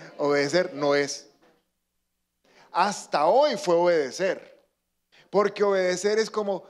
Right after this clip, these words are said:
si puedes, obedece. O sea, haz todo el esfuerzo. Si quieres, obedece. No, el Señor no está diciendo que si de pronto.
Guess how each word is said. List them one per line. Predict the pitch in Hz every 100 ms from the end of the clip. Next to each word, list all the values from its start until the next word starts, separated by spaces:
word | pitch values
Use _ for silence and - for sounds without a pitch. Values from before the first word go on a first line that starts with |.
| - - _
si | - - 180
puedes, | 175 180 220 254 254
obedece. | 233 202 160 147 135
O | 127
sea, | 131 131
haz | 143
todo | - 214
el | 214
esfuerzo. | 156 185 -
Si |
quieres, | 165 - 226 240 226
obedece. | 214 165 147 131 107 - _
No, | 147
el | 156
Señor | 147 135
no | 135
está | 143 151
diciendo | 151 147 147 143
que | 147
si | 147
de | 127
pronto. | 120 135 120 101 -